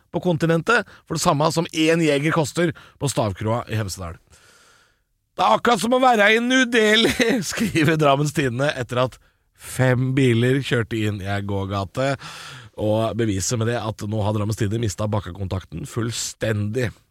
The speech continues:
«Tomt for bagetter i kantina. Det er akkurat som å være i Sør-Sudan», står det på D T N O. «En rottweiler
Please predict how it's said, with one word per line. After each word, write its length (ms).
«Tomt 240
for 80
bagetter 400
i 80
kantina. 600
Det 60
er 100
akkurat 240
som 140
å 20
være 300
i 80
Sør-Sudan», 1200
står 240
det 80
på 160
D 60
T 220
N 100
O. 60
«En 160
rottweiler 480